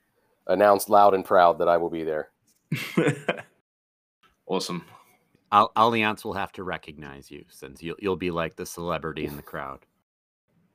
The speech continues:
Speaker 3: Well, guys, until next time.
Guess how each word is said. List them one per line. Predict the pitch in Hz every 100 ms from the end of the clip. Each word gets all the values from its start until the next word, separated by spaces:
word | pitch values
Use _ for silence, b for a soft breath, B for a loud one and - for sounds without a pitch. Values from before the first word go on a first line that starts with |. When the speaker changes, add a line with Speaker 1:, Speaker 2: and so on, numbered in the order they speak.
| _ _
Speaker 3:
Well, | 107 117 131 143 _ _ _ _
guys, | 139 135 139 127 - -
until | 113 139 139
next | 127 117 -
time. | 113 113 104 98